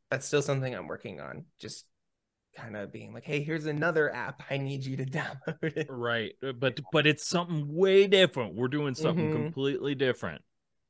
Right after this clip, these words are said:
Speaker 1: Yeah. But
Speaker 2: Yeah.
Speaker 1: yeah, and l-, I just really lucked out. Like, um, the people who have joined, um, are just so nice and so welcoming.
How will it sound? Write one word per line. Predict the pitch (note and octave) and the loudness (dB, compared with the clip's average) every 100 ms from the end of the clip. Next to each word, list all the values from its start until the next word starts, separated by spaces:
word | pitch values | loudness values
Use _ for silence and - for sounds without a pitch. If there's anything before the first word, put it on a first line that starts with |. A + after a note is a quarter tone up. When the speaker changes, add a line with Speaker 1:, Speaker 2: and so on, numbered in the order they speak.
| _ - | _ -16
Speaker 1:
Yeah. | - - F3 _ _ _ | -14 -14 -18 _ _ _
But | - B2 B2 | -2 0 4
Speaker 2:
Yeah. | E3 E3 | 6 6
Speaker 1:
yeah, | D#3+ D#3 D3+ C3+ | 6 6 6 2
and | F3 E3 D3 _ _ _ - | -4 -4 -6 _ _ _ -10
l-, | C#3+ D3+ | -6 0
I | G#3 | 2
just | C#4 G#3 | 2 0
really | A#3 G#3 | 2 4
lucked | F3 G3 G3 D#3 | 4 2 4 2
out. | F#3 | 4
Like, | B2 C3+ - - | 2 -4 -8 0
um, | C#3+ C#3 C3+ C3 B2 A#2 | 2 4 2 -2 -8 -12
the | B2+ C#3+ | -4 -4
people | C#3 E3+ F#3 E3+ | -2 -4 0 2
who | E3+ | 2
have | C#3+ C3 | 0 -4
joined, | - A#2 C3+ D#3+ G#3 G#3+ _ _ _ _ _ | -10 -8 -4 -2 -4 -6 _ _ _ _ _
um, | B2 A#2+ G#2 F2 D2+ C#2+ - C#3+ | -6 -4 -8 -12 -16 -20 -8 2
are | C#3 C#3+ | 4 4
just | C3+ - - - | 2 -4 -6 0
so | D3 C#3 C3+ C3 - | 4 4 4 0 -6
nice | A#2+ F#2 F2 - - - - | -10 -14 -14 -12 -12 -10 -10
and | B2+ | -10
so | - D3 C#3+ C#3+ | -2 6 8 8
welcoming. | C#3 B2+ C#3+ C#3+ D3 E3 | 4 2 -2 -2 -2 -6